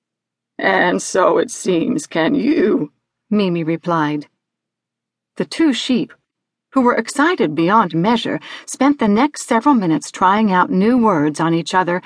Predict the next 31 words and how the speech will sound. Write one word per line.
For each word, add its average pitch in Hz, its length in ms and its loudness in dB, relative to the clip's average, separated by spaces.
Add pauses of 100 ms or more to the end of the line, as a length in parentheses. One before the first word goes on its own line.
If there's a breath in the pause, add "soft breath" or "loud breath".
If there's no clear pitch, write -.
(240 loud breath)
and 220 160 0
practicing 240 540 -2
pronunciation, 196 920 -2 (540)
while 220 220 4
Annalise, 262 680 2 (100)
whose 160 220 -4
vivid 196 300 0
imagination 180 840 -2
made 185 200 -2
her 240 200 0
an 170 240 -4
expert 160 460 -2
at 156 140 -6
managing 165 560 -2 (220 loud breath)
extraordinary 165 840 -2
happenings, 170 680 -6 (640)
remained 240 500 2
unsurprised 254 1040 0 (240 loud breath)
and 240 180 0
busied 277 280 0
herself 170 420 -2
making 208 340 0
up 165 140 2
real 208 400 2
words 170 420 0
to 175 100 0
replace 185 420 -2
the 151 120 -4
baas 170 460 2
and 147 160 -2
bleats. 185 560 -4